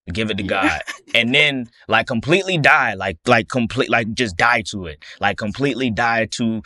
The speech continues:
Speaker 1: you having that dream, and 'cause it, and, and give it to God, like,
Speaker 2: Mm-hmm.
Speaker 1: completely. I mean, to the point to where if you never do that thing,
Speaker 2: You're
Speaker 1: if you
Speaker 2: satisfied.
Speaker 1: never do it, if you never do it, and, and it might take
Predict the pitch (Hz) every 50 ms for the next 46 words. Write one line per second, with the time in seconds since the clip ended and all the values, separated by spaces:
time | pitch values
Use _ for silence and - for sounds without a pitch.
0 | - - - - - 107 113 110 113 110 107 98 101 104 104 104 95 95 95 104
1 | 101 92 92 87 78 - - - - - 101 107 104 90 - - 113 110 101 92
2 | - - 98 107 95 - 64 58 - - 110 113 - - 110 107 104 90 - 120
3 | 110 110 98 - - 92 82 90 82 78 76 - - - _ _ _ _ - 87
4 | 95 - - - - - 127 107 92 98 95 120 135 127 - - 98 87 76 76
5 | _ _ _ - 98 107 110 113 113 107 - 123 110 110 98 - - 123 113 104
6 | - - - 113 101 104 104 101 98 95 95 92 82 _ _ _ _ - _ -
7 | 120 90 101 117 113 107 101 110 123 131 123 117 113 104 98 110 110 107 95 87
8 | 78 - - 98 87 78 71 69 _ _ _ _ _ - 208 - - - - -
9 | 117 113 113 123 135 139 139 123 135 131 127 123 131 120 107 95 - _ - 117
10 | 107 - 107 117 117 110 110 117 123 127 120 123 127 120 110 117 123 120 110 -
11 | - - - - - 110 113 117 110 - 113 110 117 135 143 139 139 139 - -
12 | - 131 147 139